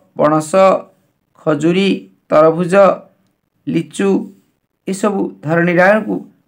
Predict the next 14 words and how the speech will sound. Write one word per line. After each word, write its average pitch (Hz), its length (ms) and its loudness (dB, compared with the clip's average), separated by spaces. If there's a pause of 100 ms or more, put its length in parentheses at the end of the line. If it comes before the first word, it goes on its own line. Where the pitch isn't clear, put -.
(200)
ହରସ 196 300 0
ମୁଖର 185 340 -2
କରାଏ। 131 320 -2 (4000)
ଗ୍ରୀଷ୍ମର 226 440 0 (480)
ପ୍ରଚଣ୍ଡ 196 440 -2 (120)
ତାପ 156 260 0
ସାଙ୍ଗକୁ 190 500 -4 (300)
ପର୍ବପର୍ବାଣୀର 190 880 0 (420)
ପାଳନ 165 380 2
ନିଆରା 175 400 2
ଆନନ୍ଦ 220 280 0 (120)
ଦିଏ। 107 180 -6 (2000)
ଗ୍ରୀଷ୍ମକାଳୀନ 180 720 0 (140)
ପଲ୍ଲୀର 165 260 0